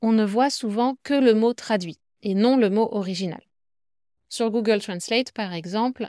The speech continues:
il faut appuyer sur Send to Google Translate Home pour avoir à la fois la version originale et la version, euh, traduite. Je l'utilise de temps en temps pour voir les, les caractères et pour vérifier la prononciation de le, la version originale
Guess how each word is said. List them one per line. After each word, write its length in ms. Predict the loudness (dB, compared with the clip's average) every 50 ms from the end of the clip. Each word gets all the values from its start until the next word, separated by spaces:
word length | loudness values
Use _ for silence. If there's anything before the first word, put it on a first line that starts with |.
| -10 _ -10
il 160 | -8 -8 -8
faut 260 | -8 -4 -2 0 2
appuyer 580 | 2 0 -2 -4 -6 -6 -4 -4 -4 -4 -6 -6
sur 280 | -6 -8 -8 -8 -8
Send 340 | -4 -2 0 0 2 0 -2
to 120 | -4 -4 -2
Google 320 | 0 0 0 0 -4 -4
Translate 500 | -4 -6 -6 -6 -6 -6 -8 -8 -4 0
Home 300 | 2 4 4 4 2 0 -4 _ _ _ _ _ _ _ _
pour 180 | -2 0 2 2
avoir 380 | 2 0 2 0 -2 -2 -2 -2
à 100 | -2 2
la 140 | 2 2 2
fois 240 | 0 -2 0 2 2
la 140 | 2 0
version 500 | 0 -2 -6 -6 -6 -6 -4 -4 -2 -2
originale 640 | -2 -2 -2 -4 -6 -8 -8 -4 -2 0 0 0 -2 -4 _ 0
et 120 | 2 2 4
la 180 | 4 2 0
version, 480 | -2 -4 -6 -8 -8 -6 -6 -4 -6 -6 _ _ _ _ _ _ _ _ _ _ _ -12
euh, 100 | -10 -10
traduite. 600 | -8 -4 -2 -2 -2 -2 -4 -10 -10 -12 -14 -14 _ _ _ _ _ _ _ _ _ _ _ _ -12
Je 160 | -6 -2 0
l'utilise 540 | 0 0 0 -2 -2 -2 0 0 0 -2 0
de 120 | 0 -2 -2
temps 260 | 0 -2 -2 0 0
en 120 | -2 -2
temps 320 | -2 -2 0 0 0 -2 -4
pour 240 | -6 -8 -10 -8
voir 440 | -6 -2 0 2 2 2 0 -2 -4
les, 340 | -6 -4 -4 -2 -2 -4 -4
les 100 | -6 -8
caractères 680 | -8 -8 -8 -8 -10 -8 -2 0 2 4 4 4 2 0
et 60 | -4
pour 280 | -6 -8 -14 -14 -10
vérifier 440 | -8 -6 -6 -6 -8 -8 -6 -4 -4
la 120 | -4 -4 -6
prononciation 960 | _ -6 -4 -2 -2 -2 -4 -6 -6 -6 -6 -6 -6 -6 -4 -4 -2 -4
de 120 | -4 -4 -6
le, 300 | -8 -8 -8 -10 -10 -12
la 120 | -12 -12
version 360 | -12 -12 -10 -8 -6 -6 -4
originale 520 | -6 -6 -8 -8 -10 -6 -4 -2 -2 -2